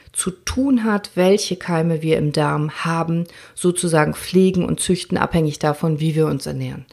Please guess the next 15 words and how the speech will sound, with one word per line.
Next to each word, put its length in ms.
Man 120
kann 280
sogar, 540
aber 120
ich 100
will 80
gar 100
nicht 120
so 80
weit 100
ausschweifen 600
jetzt 220
mit 120
dem 120
Darm, 380